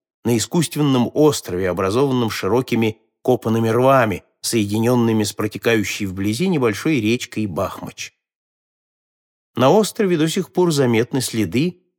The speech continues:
каких-то старых строений. Но,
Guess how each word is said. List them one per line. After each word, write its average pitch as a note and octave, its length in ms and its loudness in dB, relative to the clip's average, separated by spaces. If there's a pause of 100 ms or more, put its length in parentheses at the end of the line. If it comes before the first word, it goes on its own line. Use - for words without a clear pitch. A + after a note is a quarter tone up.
каких-то C3+ 480 -4
старых G#2 480 -4
строений. E2 800 -6 (720)
Но, G#3+ 440 0